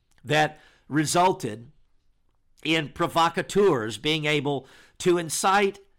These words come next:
a very, very measured degree of violent confrontation between a tiny percentage of the crowd assembled in D C that day,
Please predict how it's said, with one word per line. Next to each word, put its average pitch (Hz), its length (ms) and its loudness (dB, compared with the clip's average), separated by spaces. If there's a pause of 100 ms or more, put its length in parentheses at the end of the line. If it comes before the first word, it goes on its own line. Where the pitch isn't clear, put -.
(120)
a 208 160 -2
very, 214 580 -2
very 175 360 -4
measured 151 640 -4
degree 107 720 -8 (580)
of 131 580 -2 (1300)
violent 135 640 -2
confrontation 127 880 -10 (640)
between 156 720 -2 (640)
a 139 300 -6 (180)
tiny 196 460 -2
percentage - 920 -10 (520)
of 135 180 -4
the 113 80 -10
crowd 147 400 -2
assembled 120 540 -6
in 117 140 -10
D 127 160 -4
C 127 260 -8
that 104 260 -10
day, 87 400 -12